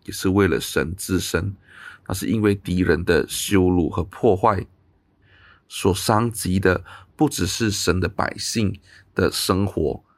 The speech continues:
也会损及神的荣耀。那在我们进入这一章的内容之前，我们先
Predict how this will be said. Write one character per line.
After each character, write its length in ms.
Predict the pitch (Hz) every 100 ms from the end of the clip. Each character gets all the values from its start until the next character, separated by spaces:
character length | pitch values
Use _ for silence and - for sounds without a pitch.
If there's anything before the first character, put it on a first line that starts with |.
| _ _ _ _ _ _ _ _ _ _ -
也 100 | 95
会 220 | 107 113
损 420 | - - 90 73
及 400 | - - 85 - -
神 340 | - - 95
的 120 | 90
荣 260 | 92 - - -
耀。 320 | 117 - - _ _ _ _ _ _ - - _
那 180 | - 107
在 280 | 98 104 98
我 60 | 95
们 160 | 92
进 160 | 92 104
入 140 | 104
这 220 | 95 113
一 200 | 107 101 - _ _
章 380 | - 95 95 95 - _ _ _ _ -
的 260 | 90 80 - _ - _ _ _ _ _ _ _ _ _ - -
内 180 | 107 101
容 240 | 90 92
之 180 | - 110
前， 400 | - - 87 95
我 100 | -
们 140 | 85 85
先 240 | 92 90